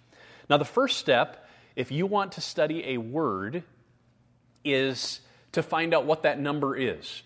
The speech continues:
be it the Strong's number or the Goodrick Kohlenberger number. G K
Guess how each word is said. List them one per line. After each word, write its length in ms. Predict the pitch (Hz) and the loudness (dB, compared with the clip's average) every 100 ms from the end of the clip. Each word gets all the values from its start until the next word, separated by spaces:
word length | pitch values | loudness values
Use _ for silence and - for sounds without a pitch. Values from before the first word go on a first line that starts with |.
| - | -2
be 80 | 123 | -2
it 100 | 123 | -2
the 60 | |
Strong's 420 | - 131 127 135 | -6 -4 -2 -2
number 280 | 147 147 175 | -4 -2 0
or 40 | 147 | -2
the 80 | |
Goodrick 320 | 113 135 147 156 | -2 -4 -4 -4
Kohlenberger 560 | - 127 110 104 98 | -4 -2 -2 -4 -4
number. 360 | 95 92 104 127 | -6 -6 -8 -8
G 220 | 110 110 143 | -10 -8 -8
K 540 | - 131 95 110 | -6 -4 -2 -4